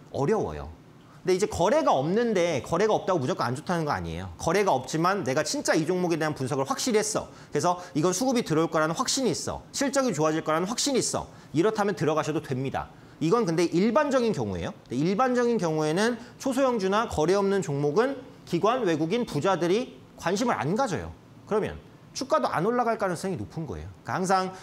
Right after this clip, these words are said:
매매를 하실 때는 부자의 관점으로, 네. 아, 돈 있는, 시장에서 지금 돈 있는 사람들이 뭘 살까?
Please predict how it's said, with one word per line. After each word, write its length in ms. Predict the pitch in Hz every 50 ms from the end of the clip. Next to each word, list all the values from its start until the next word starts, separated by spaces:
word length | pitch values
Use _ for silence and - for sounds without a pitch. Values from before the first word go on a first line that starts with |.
| - - -
매매를 440 | 113 135 139 170 208 214 190 196 190
하실 280 | 202 190 196 202 180 -
때는 420 | 160 147 151 190 214 240 247 233 - - - -
부자의 440 | - - 156 165 156 226 233 233 220 220
관점으로, 580 | 156 127 120 - 143 120 101 82 78 76 78 78 - - -
네. 240 | 80 73 73 76 82 -
아, 180 | 160 185 185
돈 180 | 185 - 202 226
있는, 260 | 269 269 220 156 113
시장에서 380 | - - - 294 302 302 247 226
지금 200 | 160 - 180 -
돈 180 | - 165 180
있는 220 | 247 285 294 285 269
사람들이 340 | 214 220 190 180 170 170 151
뭘 240 | - - 113 131
살까? 580 | 165 - 311 294 302 - - 80 87 120 127 104